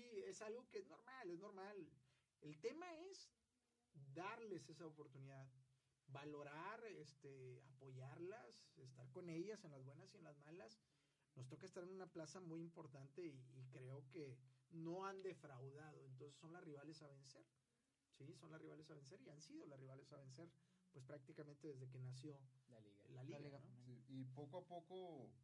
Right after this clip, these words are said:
Speaker 4: vemos también mejores entradas a los estadios. Sabemos que para el fútbol femenil, las entradas, al menos en el estadio universitario, cuestan cincuenta pesos el
Speaker 1: Claro.
Speaker 4: boleto por persona, y eso poco a poco va abriendo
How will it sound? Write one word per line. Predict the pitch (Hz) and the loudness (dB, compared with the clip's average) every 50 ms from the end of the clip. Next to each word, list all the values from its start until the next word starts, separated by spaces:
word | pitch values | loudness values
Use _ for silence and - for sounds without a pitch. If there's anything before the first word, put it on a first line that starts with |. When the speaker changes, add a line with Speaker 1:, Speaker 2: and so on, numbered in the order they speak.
| - | -8
Speaker 4:
vemos | 120 127 131 131 127 131 131 | 0 2 4 4 4 2 2
también | 165 147 139 143 143 147 156 156 156 156 135 - 110 | 0 0 0 0 -2 -2 -2 -4 -4 -2 -4 -4 -2
mejores | 131 131 131 131 139 143 160 165 156 131 131 - - - | 0 0 2 2 0 2 0 0 0 -2 -8 -10 -8 -4
entradas | 131 117 110 131 139 160 185 175 131 151 | -4 -2 0 2 2 4 4 2 0 0
a | |
los | 135 131 127 | -2 -2 -4
estadios. | 123 - - 139 135 147 160 185 196 - - - - _ _ _ _ - | -6 -2 0 2 2 4 2 0 -2 -4 -6 -18 -20 _ _ _ _ -2
Sabemos | 135 120 127 135 147 170 165 | 0 0 0 2 0 -2 -4
que | - 170 165 151 139 135 131 127 | -2 0 2 4 4 4 4 2
para | 131 123 123 | 2 2 2
el | 123 | 0
fútbol | 123 - 131 131 156 156 | -2 -4 -4 -2 -2 -2
femenil, | 156 170 151 143 135 135 143 165 180 - - - - - - - - | -2 -2 -2 0 0 0 0 -2 -4 -6 -10 -18 -20 -20 -20 -14 -2
las | 131 123 131 | 0 0 0
entradas, | 131 127 127 135 139 156 165 170 156 | 2 0 0 2 4 4 4 4 2
al | 156 139 | 0 0
menos | 135 156 165 - - | 0 0 -2 -2 -4
en | 190 170 | -4 -4
el | 160 147 | -2 -4
estadio | 135 - 143 151 165 | -2 0 2 2 2
universitario, | 165 175 165 156 127 127 127 135 135 135 160 175 165 - - - - - - - - | 0 0 -2 -2 -2 -2 0 2 2 2 2 0 -4 -6 -12 -20 -20 -20 -20 -6 -2
cuestan | 135 131 131 160 151 | 0 0 0 0 -2
cincuenta | - 147 131 131 135 131 127 123 | -2 -4 -2 0 0 0 0 0
pesos | - 147 147 139 156 | 0 0 0 0 -2
el | 143 | -2
Speaker 1:
Claro. | 127 123 123 127 131 | 0 4 4 4 4
Speaker 4:
boleto | 131 170 165 - | 4 2 -2 -2
por | - 131 123 - | -2 -2 0 0
persona, | 127 123 - 131 127 131 131 135 - - - - - - - - - - | 0 0 2 2 2 2 2 0 -2 -6 -10 -16 -20 -20 -20 -20 -10 -6
y | 123 123 123 123 123 120 117 - - _ _ | -2 0 0 0 0 -4 -8 -12 -16 _ _
eso | - 127 127 127 165 170 156 - | -2 -2 0 0 0 -2 -2 -2
poco | 151 151 151 151 175 | -2 -4 -2 0 -2
a | 170 - | 0 2
poco | 165 160 160 - 170 160 | 2 0 2 2 2 4
va | 160 151 | 4 4
abriendo | - 127 160 160 160 156 180 170 - | 4 4 0 0 2 0 -2 -2 -4